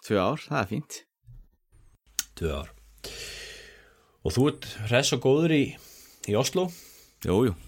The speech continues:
Speaker 1: ég er það. Það er, það er ekki svo smá ágætlega hérna. Maður er svona, og vanur því að vera með,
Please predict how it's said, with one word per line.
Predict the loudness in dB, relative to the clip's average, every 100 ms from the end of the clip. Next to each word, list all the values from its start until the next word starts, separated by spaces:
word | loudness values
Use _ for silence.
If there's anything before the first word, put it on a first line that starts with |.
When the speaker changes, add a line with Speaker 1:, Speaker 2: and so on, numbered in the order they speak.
| -18 -20 -12
Speaker 1:
ég | -4 -2
er | 0
það. | -2 -4 -12 -18 -20 -20 -20 -20 -20 -20 _
Það | -14 -8 -4 -4
er, | -6 -10 -20 _ _ _ _ _ _ _ _ _ _ -8
það | -4
er |
ekki | -2 0 -2
svo |
smá | 0 0
ágætlega | 0 0 2 4 4
hérna. | 2 0 -2
Maður | 0 0
er | 2
svona, | 0 0
og | 0 2
vanur | 4 4 4
því | 2 2
að | 2
vera | 2
með, | 0 0 0